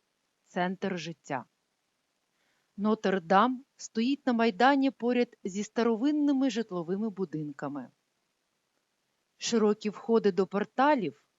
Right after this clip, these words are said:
мов фортечні амбразури, звужуються,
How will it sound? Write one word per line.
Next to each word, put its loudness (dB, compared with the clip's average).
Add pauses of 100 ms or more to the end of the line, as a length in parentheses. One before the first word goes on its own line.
(320)
мов -2
фортечні -2
амбразури, -2 (280)
звужуються, -8